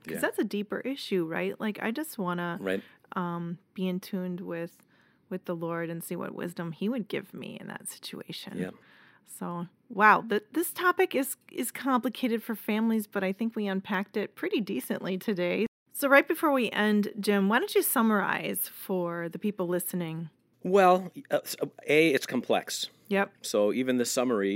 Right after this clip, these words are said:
Speaker 2: you know, is subject to lots of interpretation, but it's, it's aimed for keeping children in touch with their responsibility for their lives, for their actions, and their decisions, and to do what we can to, to encourage them, to put things in place for them, to, to, um,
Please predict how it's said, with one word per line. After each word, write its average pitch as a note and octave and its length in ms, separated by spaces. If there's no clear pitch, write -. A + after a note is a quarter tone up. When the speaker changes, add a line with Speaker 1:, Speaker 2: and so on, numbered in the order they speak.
Speaker 2:
you A2 80
know, F#2+ 140
is G2 100
subject A2 440
to G2+ 80
lots G#2 280
of G2 80
interpretation, F2+ 760
but G#2+ 140
it's, - 280
it's G#2+ 260
aimed C#3+ 260
for C#3+ 240
keeping C3+ 540
children A2+ 800
in A2+ 180
touch - 320
with A#2 120
their A2+ 280
responsibility G#2 840
for F#2 160
their E2 160
lives, A2+ 300
for G2 100
their F2+ 140
actions, F2+ 380
and E2 100
their D#2+ 100
decisions, - 560
and G2+ 240
to - 80
do C3 160
what C#3 220
we B2 80
can C3 380
to, A#2 180
to G2+ 340
encourage B2 500
them, D3 240
to - 120
put - 200
things G2+ 240
in G2 120
place A#2 320
for B2+ 140
them, B2+ 300
to, F2+ 200
to, - 180
um, G2+ 460